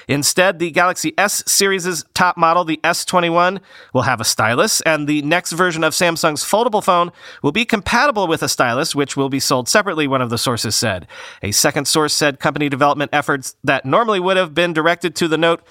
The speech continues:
would now be channeled into its foldable phone range.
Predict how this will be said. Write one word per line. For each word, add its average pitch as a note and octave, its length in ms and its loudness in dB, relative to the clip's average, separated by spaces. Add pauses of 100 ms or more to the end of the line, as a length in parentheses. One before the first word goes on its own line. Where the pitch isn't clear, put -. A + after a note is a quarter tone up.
(260)
would D#3+ 200 2
now E3 220 2
be E3 120 -4
channeled D#3 380 0
into D3 260 -2
its C#3 140 -2
foldable C3 340 0
phone E3 280 2
range. G#2 360 -4